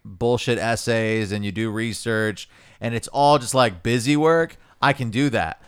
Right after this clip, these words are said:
But this, so then Abdul came into our fucking lives and was like, "Dude, you need to go into I T. That's where the money's at."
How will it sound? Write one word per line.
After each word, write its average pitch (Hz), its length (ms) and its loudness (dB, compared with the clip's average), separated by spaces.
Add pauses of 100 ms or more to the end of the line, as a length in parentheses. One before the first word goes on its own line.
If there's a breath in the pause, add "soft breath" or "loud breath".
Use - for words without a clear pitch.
(200 soft breath)
But 98 320 2
this, 147 640 2
so 151 220 0
then 143 180 2
Abdul 135 500 4
came 135 320 0
into 123 420 2 (280 soft breath)
our 135 160 4
fucking 135 320 0
lives 127 600 2 (240 soft breath)
and 131 120 -4
was 127 160 -2
like, 120 500 2 (340)
"Dude, 101 320 -6
you 107 80 -6
need 110 160 -8
to 98 80 -8
go 110 240 -2
into 101 200 -4
I 107 220 -2
T. 120 280 -6
That's 107 180 -6
where 120 100 0
the 104 80 -2
money's 113 400 -4
at." 104 340 -2